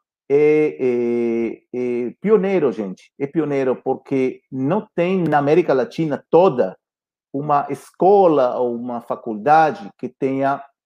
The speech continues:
essa qualidade acadêmica que a gente está oferecendo, onde nós, eh, pretendemos realmente,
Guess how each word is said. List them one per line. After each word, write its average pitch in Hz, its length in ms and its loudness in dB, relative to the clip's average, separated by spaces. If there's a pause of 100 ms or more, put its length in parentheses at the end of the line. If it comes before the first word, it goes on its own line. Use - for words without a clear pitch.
(220)
essa 123 240 -6
qualidade 190 640 2
acadêmica 135 520 0
que - 80 -8
a 120 60 -2
gente 127 240 -12
está - 260 -4
oferecendo, 156 1080 -2 (420)
onde 123 300 -6
nós, 139 520 -2 (400)
eh, 110 400 -4
pretendemos 156 500 0
realmente, 139 680 0